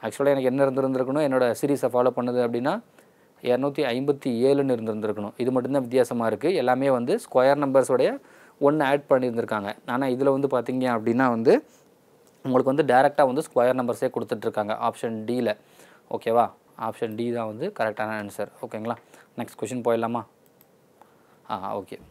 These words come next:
இப்போ பாருங்க, இப்போ வந்து இதுவும் அதே போல தான். இது வந்து சி ஜி எல், எஸ் எஸ் சி சி ஜி எல்ல வந்து கேட்டிருந்திருக்காங்க. ஓகேங்களா? ரெண்டாயிரத்தி இருபத்தி ஒண்ணுல. இதுவும் அதே போல தான். கொஸ்டின் வந்து பாத்தீங்க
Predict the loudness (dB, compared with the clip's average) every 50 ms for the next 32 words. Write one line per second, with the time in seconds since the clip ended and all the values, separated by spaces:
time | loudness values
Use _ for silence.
0 | _ _ _ _ -12 -10 -6 -4 0 2 2 2 2 0 -2 -6 -6 -6 -8 -8
1 | -6 -2 -2 -2 -2 0 -2 0 0 0 0 2 2 0 0 2 2 0 0 0
2 | -2 -2 -4 -4 -4 -4 -2 -2 -2 -4 -4 -4 -4 -4 -2 0 0 -2 -2 -6
3 | _ _ _ _ _ _ _ _ -8 -6 -4 -2 -2 -2 -4 -6 -4 -4 -4 -2
4 | 0 0 0 2 0 -2 -2 -4 -6 -6 -6 -6 -6 -6 -8 -6 -8 -6 -4 -4
5 | -4 -4 -4 -6 -6 -4 -4 -4 -4 0 2 2 0 0 -2 -4 -6 -6 -4 -6
6 | -6 -4 -4 -6 -6 -8 -12 -20 -20 -20 -20 -20 -20 _ -6 -2 0 2 4 4
7 | 2 2 0 0 -2 0 0 -2 -2 -2 -2 -2 -2 -4 -4 -4 -2 -2 -2 -2
8 | -2 -2 -4 -4